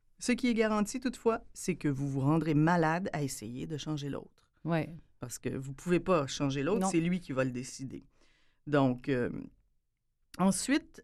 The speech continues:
Speaker 1: le, la septième, c'est partager le pouvoir avec l'autre.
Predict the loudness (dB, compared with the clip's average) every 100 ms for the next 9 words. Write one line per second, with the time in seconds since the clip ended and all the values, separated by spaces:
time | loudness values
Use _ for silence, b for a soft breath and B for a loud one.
0 | -2 2 4 4 2 0 0 0 0 2
1 | 2 2 2 0 0 -10 _ -2 2 2
2 | 4 4 4 2 0 0 2 2 0 -4
3 | 0 2 0 -2 -6 -8 _